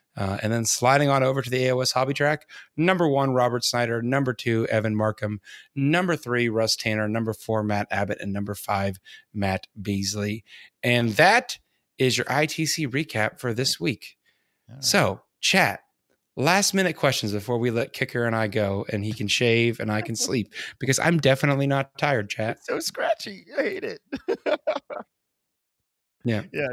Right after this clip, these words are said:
Speaker 2: dude, I saw those yawns. You're not allowed to yawn on camera. <laughs>
Speaker 1: I can't help that I'm tired.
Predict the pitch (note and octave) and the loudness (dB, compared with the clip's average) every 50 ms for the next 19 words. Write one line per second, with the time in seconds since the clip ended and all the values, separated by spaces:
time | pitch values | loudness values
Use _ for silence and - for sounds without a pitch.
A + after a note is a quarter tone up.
0 | B2 - C#3 C3 C3+ C3+ - - D3 C#3+ C3 A2+ B2 B2+ B2+ A#2 A#2 A#2 A2 - | -6 -6 -6 -6 -6 -6 -6 -8 -8 -8 -8 -10 -10 -10 -8 -8 -10 -12 -14 -14
1 | - B2 C3+ D3 C#3+ C#3+ C3+ C3+ C3 C3 B2+ B2+ A#2+ A#2+ A2+ A2 - - - - | -12 -10 -8 -6 -4 -4 -4 -4 -6 -6 -6 -6 -8 -10 -10 -12 -14 -18 -18 -20
2 | - _ _ _ _ A3+ - - - A#3+ - - _ _ - - - - _ - | -20 _ _ _ _ -14 -10 -4 -4 -2 -4 -4 _ _ -12 -12 -12 -14 _ 0
3 | D#3+ F#3 G#3+ F#3 - - - E3+ E3+ F3+ F#3+ E3 C#3+ D3+ D3+ D3+ - C3 C3 B2 | 2 2 2 0 -2 -4 -4 -2 0 0 2 2 2 0 0 0 0 0 0 0
4 | A2 - A#2 A#2 A#2 A2 G#2 F#2+ F#2+ | 0 0 2 2 2 2 2 0 -4